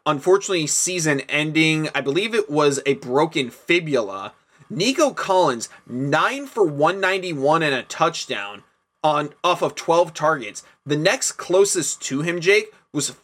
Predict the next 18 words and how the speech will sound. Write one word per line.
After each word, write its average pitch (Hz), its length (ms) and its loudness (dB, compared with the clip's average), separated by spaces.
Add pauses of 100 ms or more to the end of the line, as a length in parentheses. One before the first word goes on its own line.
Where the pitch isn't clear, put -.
five 180 300 0
targets 185 480 -2
to 143 140 -2
Brevin 160 640 -4
Jordan, 135 560 -2 (360)
and 151 120 0
he 190 180 -10
w-, 196 220 -4
had 156 360 -4
three 156 220 -4
for 160 180 -6
sixty-four. 131 800 -4 (420)
What 196 220 2
we're 277 120 0
seeing 214 540 0
is 151 380 0
Nico 214 440 0
Collins 170 580 0